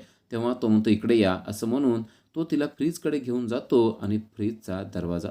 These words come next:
उघडतो. फ्रीजचा दरवाजा उघडल्याबरोबर त्यातून गार हवा येते आणि गार हवेमुळं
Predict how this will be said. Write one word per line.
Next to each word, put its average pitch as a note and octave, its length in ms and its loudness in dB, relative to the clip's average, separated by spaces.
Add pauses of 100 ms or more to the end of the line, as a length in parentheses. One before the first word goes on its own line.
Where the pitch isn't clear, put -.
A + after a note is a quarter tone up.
उघडतो. F2+ 640 -2 (280)
फ्रीजचा F2+ 340 -4
दरवाजा F2+ 380 -2
उघडल्याबरोबर F2+ 800 0 (340)
त्यातून D3 420 -2
गार A#2+ 380 0
हवा A#2 260 -2
येते A2 680 0
आणि G2 220 -4
गार F#2 280 -2
हवेमुळं F#2 580 0